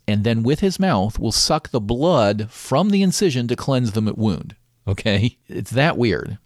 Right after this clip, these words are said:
And two weeks after this baby was born, he died due to this herpes,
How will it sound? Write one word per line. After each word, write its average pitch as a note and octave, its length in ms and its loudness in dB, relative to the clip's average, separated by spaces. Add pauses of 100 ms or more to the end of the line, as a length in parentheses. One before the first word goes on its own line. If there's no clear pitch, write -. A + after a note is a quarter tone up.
And A#2 640 2
two F3+ 180 2
weeks E3+ 260 0
after C3 360 0
this G#2+ 260 -2
baby A2 480 -2
was A2+ 200 0
born, F#2 380 0
he G2 120 0
died G#2 560 0 (260)
due A2+ 180 2
to G2 360 0
this F2+ 360 -2 (540)
herpes, - 720 -4